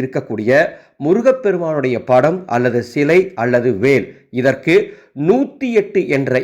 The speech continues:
எண்ணிக்கையில் அருகம்புல்லை மாலையாக கட்டியோ அல்லது அப்படியே கூட அலங்காரத்திற்கு பயன்படுத்தி வைக்கலாம். அருகம்புல் நூத்தி எட்டு எண்ணிக்கையில எடுத்துக்கோங்க. நூத்தி எட்டு எண்ணிக்கையில எடுத்து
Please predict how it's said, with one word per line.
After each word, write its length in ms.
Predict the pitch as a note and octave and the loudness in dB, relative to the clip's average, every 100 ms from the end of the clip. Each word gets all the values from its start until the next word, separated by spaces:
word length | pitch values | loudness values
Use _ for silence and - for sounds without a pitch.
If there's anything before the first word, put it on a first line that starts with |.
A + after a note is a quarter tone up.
| A2+ | -2
எண்ணிக்கையில் 600 | A#2+ C3+ - A2+ C3+ G3 - - - C3+ | -2 -2 -2 0 2 2 -2 -20 -4 2
அருகம்புல்லை 920 | F#3 B3+ B3+ C4 F#3+ C#3 B2+ D#3+ - A2+ | 2 2 -2 -6 -6 -8 -6 -8 -10 -8
மாலையாக 640 | B2+ D3+ E3 E3 D#3 C#3+ D3+ | -2 0 0 2 0 0 -2
கட்டியோ 480 | G#2 - B2 G#2 C3 G3 - - | -4 -4 -6 0 0 0 -4 -8
அல்லது 460 | B2 D3+ D#3+ D3+ D#3+ G#3 - _ | 0 2 2 2 2 2 -2 _
அப்படியே 680 | C3+ D#3 - G#3+ G#3+ A#3 A#3 F#3+ | -2 0 0 -2 0 -4 -4 -2
கூட 400 | F3+ A#3 - - | 2 2 0 0
அலங்காரத்திற்கு 680 | C3+ E3 F3 D#3+ D3 D3 A#2+ - C3 | 2 4 4 2 0 -4 -6 -2 0
பயன்படுத்தி 540 | B2+ B2 B2 - G#3+ | 0 0 -4 -4 -2
வைக்கலாம். 840 | B2 - A#2 A2 D3 G2 - _ - A2+ | -2 -2 0 2 4 2 -4 _ -8 -2
அருகம்புல் 500 | C#3 D#3+ E3+ C3+ G3+ C#3 | 0 0 -2 -2 -4 -4
நூத்தி 220 | D#3+ D#3+ D#3+ | -8 -4 -6
எட்டு 160 | - C3 | -2 -2
எண்ணிக்கையில 380 | A#2+ C3+ - E3+ | -2 -4 -2 0
எடுத்துக்கோங்க. 500 | G#2+ G#2 A2+ G#2 F2+ A#2 D#3+ - - _ - | 0 -2 -4 -2 2 4 4 2 -10 _ -6
நூத்தி 180 | F3+ F#3 | -6 -4
எட்டு 220 | E3 C#3 | -8 -6
எண்ணிக்கையில 460 | B2 D3 D3 B2+ G#2 G2+ | -8 -8 -6 -4 -2 0
எடுத்து 560 | A#2 - D3+ F3+ - | -2 -2 0 2 0